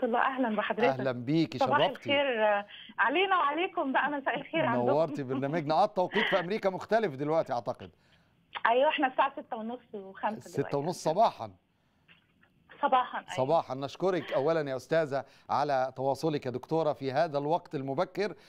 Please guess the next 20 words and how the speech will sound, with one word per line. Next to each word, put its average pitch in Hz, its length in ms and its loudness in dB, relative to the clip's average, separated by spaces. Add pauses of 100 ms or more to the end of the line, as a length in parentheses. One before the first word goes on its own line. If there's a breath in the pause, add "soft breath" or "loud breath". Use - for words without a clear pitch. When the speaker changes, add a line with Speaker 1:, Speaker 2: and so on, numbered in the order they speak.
(180 loud breath)
Speaker 2:
و-، 135 260 2
و-، 135 240 -2
و-، 135 320 -4
ونتمنى 143 500 -2
النهاردة 131 460 0 (240 loud breath)
يعني 120 220 -2
إن 131 100 -6
احنا 131 240 -6
نسمع 131 440 -2
من 120 140 -8
حضرتك 135 400 -2 (460 soft breath)
إيه 247 140 4
أهمية 190 500 0
كمتخصصة 143 800 -2
من 143 120 -4
وجهة 160 200 0
نظرك 143 340 -2
أهمية 160 360 -2
الوازع 170 460 2
الديني 226 520 -2